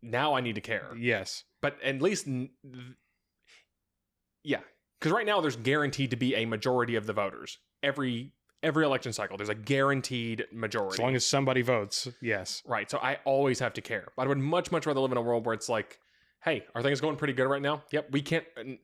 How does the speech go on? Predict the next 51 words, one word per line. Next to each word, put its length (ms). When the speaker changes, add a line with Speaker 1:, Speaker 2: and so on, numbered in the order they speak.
Speaker 1:
enough 320
of 120
us 120
cannot 280
get 120
together 240
to 100
decide 300
something's 220
a 60
problem, 580
so 220
we're 120
just 120
not 120
gonna 100
do 140
anything." 400
Cool, 280
then 100
I 20
don't 100
have 80
to 60
worry. 360
But 80
the 80
moment 420
that 80
enough 220
people 180
get 120
together 420
about 240
it 160
and 300
decide 320
we 80
need 60
to 60
do 100
something, 460
okay, 280
now 340
I 100
have 160
to 80
pay 140
attention, 600
you 120
know? 220